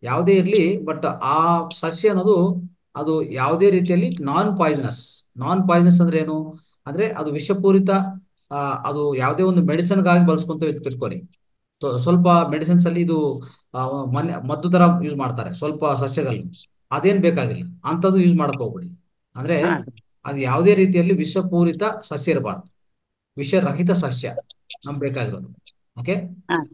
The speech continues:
Speaker 2: ಹಾ.
Speaker 1: ಅದು ನಿಮ್ಗೆ ಅರ್ಥ ಆಗಲ್ಲ ಅಂದ್ರೆ, ಅರ್ಥ ಆಗಲ್ಲ ಅಂದ್ರೆ ಪರವಾಗಿಲ್ಲ, ಈ ಏನ್ರು ಅಂತ ಈ ಇಷ್ಟು ವೆರೈಟೀಸ್ ಸಾಕು ನಮ್ಗೆ. ತರಕಾರಿಗಳಿದೆ, ಸೊಪ್ಪುಗಳಿದೆ,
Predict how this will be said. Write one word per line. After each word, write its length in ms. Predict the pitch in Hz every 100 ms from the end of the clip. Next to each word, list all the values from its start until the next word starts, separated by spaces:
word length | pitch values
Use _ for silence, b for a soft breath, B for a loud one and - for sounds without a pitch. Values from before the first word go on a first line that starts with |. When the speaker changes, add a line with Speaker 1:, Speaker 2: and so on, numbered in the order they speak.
| _ _
Speaker 2:
ಹಾ. 260 | 147 143 135
Speaker 1:
ಅದು 140 | 175
ನಿಮ್ಗೆ 180 | 175 175
ಅರ್ಥ 180 | 175 202
ಆಗಲ್ಲ 340 | 196 190 180
ಅಂದ್ರೆ, 300 | 175 196 170
ಅರ್ಥ 320 | 185 139 139
ಆಗಲ್ಲ 220 | 180 175
ಅಂದ್ರೆ 180 | 175 180
ಪರವಾಗಿಲ್ಲ, 320 | 185 165 127
ಈ 380 | 120 175 170 175
ಏನ್ರು 240 | 190 190 185
ಅಂತ 100 | 175
ಈ 180 | 170
ಇಷ್ಟು 380 | 185 180 175 220
ವೆರೈಟೀಸ್ 400 | 196 180 180 180
ಸಾಕು 220 | 135 120
ನಮ್ಗೆ. 340 | 123 - - _ _ _ _ _
ತರಕಾರಿಗಳಿದೆ, 800 | 143 139 165 165 160 147 160 165
ಸೊಪ್ಪುಗಳಿದೆ, 880 | - 139 131 170 151 139 151 160